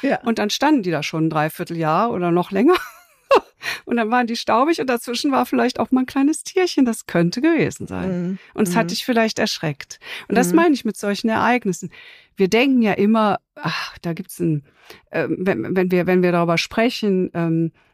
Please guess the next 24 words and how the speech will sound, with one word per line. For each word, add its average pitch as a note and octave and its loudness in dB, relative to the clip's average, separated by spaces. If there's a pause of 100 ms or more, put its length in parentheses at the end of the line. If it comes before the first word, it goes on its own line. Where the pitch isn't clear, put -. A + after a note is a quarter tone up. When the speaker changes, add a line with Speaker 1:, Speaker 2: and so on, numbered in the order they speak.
(100)
Speaker 2:
dass F#3 -6
man F#3+ 4
ein F3+ 4
belastendes F#3 0
Ereignis F#3+ -2
in F3+ -2
der F3 0
Vergangenheit F3+ 0
hat, - -6
ein E3+ 0
traumatisches F3+ 0
Ereignis, D#3+ -2
da E3 -4
denken F3+ 0
ja D#3+ 0
viele E3 -4
an C#3 -4
Flugzeugunglücke - -8
oder E3 2
Speaker 1:
Mhm. F#3+ -2
Speaker 2:
Autounglücke E3 0
oder F3+ 0
sonst G#3 2
irgendwas. D#3+ 0